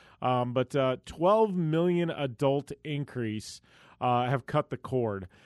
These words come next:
So, like, you're seeing this convergence where, you know, you've got, uh, non-pay T V,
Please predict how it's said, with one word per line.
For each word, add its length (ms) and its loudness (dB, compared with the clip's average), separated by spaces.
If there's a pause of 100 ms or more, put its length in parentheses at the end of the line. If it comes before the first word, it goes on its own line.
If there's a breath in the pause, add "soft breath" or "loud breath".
(120)
So, 180 6
like, 180 4
you're 100 2
seeing 380 4
this 160 2
convergence 960 2
where, 560 4
you 220 -2
know, 60 2
you've 200 0
got, 340 2
uh, 320 4
non-pay 680 0
T 260 -4
V, 440 -2